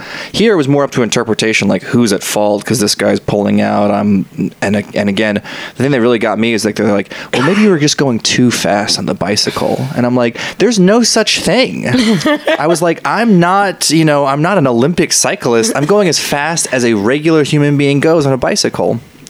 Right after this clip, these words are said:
Speaker 1: Um, but yeah, no, I, I, I agree. It's very, it's frustrating.
Speaker 2: <laughs>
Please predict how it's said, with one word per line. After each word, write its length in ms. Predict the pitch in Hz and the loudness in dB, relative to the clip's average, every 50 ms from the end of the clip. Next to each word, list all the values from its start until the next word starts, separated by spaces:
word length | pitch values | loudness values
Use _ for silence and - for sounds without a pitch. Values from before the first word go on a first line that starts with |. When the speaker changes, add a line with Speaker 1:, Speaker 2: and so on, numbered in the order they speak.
| - - - | -10 -6 -4
Speaker 1:
Um, 480 | 104 104 104 104 101 101 101 98 92 - - - - - - - | -2 0 0 0 0 -2 -2 -4 -4 -8 -16 -20 -20 -20 -14 -8
but 120 | - - - | -6 -2 0
yeah, 180 | 104 107 107 107 | 0 0 0 0
no, 120 | 107 113 | 0 0
I, 240 | 120 127 127 - 120 | 0 0 0 -2 -2
I, 120 | 113 110 - - - | -2 -4 -6 -8 -6
I 100 | 110 104 104 | -4 -2 -2
agree. 360 | 104 92 - 101 104 107 - | -2 -2 0 0 0 0 0
It's 160 | - - - | -2 -2 -2
very, 300 | - - - 87 - - - - - - - - - - - - - - | -2 -2 -2 -2 -4 -4 -6 -12 -20 -18 -18 -16 -16 -16 -16 -16 -18 -18
it's 100 | - - | -16 -14
frustrating. 640 | - - - - - - - 60 - - - - - - - - - - | -10 -6 -6 -4 -4 -4 -2 -2 -2 -2 -2 -4 -6 -8 -10 -14 -16 -10
Speaker 2:
<laughs> 20 | - | -6